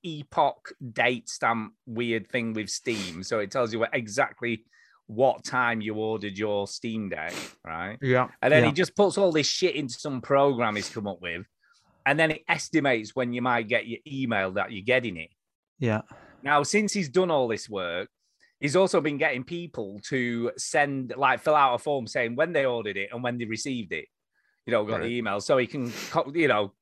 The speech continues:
Speaker 1: cross-reference whether his estimations were, were right or not.
Speaker 2: Uh-huh.
Speaker 1: And they've been, they've been pretty accurate, right? So, but a lot of the latest ones now, it seems like it's about a year and ten days or so since you ordered it when you get the email.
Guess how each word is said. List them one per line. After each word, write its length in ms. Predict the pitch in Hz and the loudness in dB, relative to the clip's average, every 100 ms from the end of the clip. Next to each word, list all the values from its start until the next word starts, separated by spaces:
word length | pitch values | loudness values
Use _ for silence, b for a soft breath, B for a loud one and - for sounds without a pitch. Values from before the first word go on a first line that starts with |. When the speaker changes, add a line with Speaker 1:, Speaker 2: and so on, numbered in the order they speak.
| _ - | _ 0
Speaker 1:
cross-reference 720 | 160 - 151 143 147 117 - | 0 2 -2 -2 -8 -8 0
whether 180 | 123 117 | 0 0
his 160 | 104 | -2
estimations 680 | 123 - 113 117 110 107 98 | -2 -2 -2 0 -2 -8 -6
were, 200 | 104 104 110 | -6 -6 -6
were 160 | 107 | -4
right 320 | 104 123 117 - | 0 2 2 -2
or 140 | 95 | -8
not. 220 | 87 85 - _ _ - | -8 -12 -14 _ _ -4
Speaker 2:
Uh-huh. 300 | 151 123 110 107 - | 0 2 0 0 0
Speaker 1:
And 160 | 170 | 2
they've 60 | 175 | 6
been, 200 | 202 190 - | 4 2 0
they've 100 | 170 | 0
been 140 | 196 | 0
pretty 240 | 190 214 196 | 0 2 2
accurate, 440 | 220 - 143 117 | 2 -2 -2 -2
right? 300 | 110 131 139 | 0 0 0
So, 480 | - 156 151 147 143 127 | -2 0 0 -2 -6 -4
but 80 | |
a 180 | 160 160 | -2 2
lot 140 | 175 165 | 0 0
of 80 | |
the 60 | 165 | -4
latest 440 | 165 196 190 143 131 | -2 -2 -4 -10 -4
ones 360 | 120 117 113 | -2 -2 -6
now, 420 | 147 165 110 151 _ - b b _ | 0 2 2 -2 _ -20 b b _
it 240 | 151 135 131 | -10 -10 -6
seems 460 | 190 202 208 156 | -6 -4 -6 -4
like 500 | 160 156 127 104 104 | 2 2 4 0 -2
it's 160 | 127 131 | -10 -6
about 380 | 131 135 131 143 | 0 2 2 -2
a 40 | |
year 360 | 139 143 139 131 | -8 -4 -4 -4
and 180 | 127 | -8
ten 220 | 127 143 139 131 | -10 -10 -8 -6
days 400 | 131 135 131 113 | -2 -2 -4 -8
or 240 | 107 104 98 | -8 -8 -10
so 400 | - 101 90 98 | -6 -6 -6 -8
since 400 | - 113 98 110 | -10 -12 -12 -10
you 80 | |
ordered 340 | 113 131 113 98 | -6 -6 -6 -8
it 180 | 101 107 | -8 -8
when 140 | 107 | -10
you 100 | 107 | -6
get 200 | 113 101 | -6 -6
the 320 | 107 110 120 | -10 -10 -10
email. 440 | 110 90 87 82 | -10 -10 -10 -12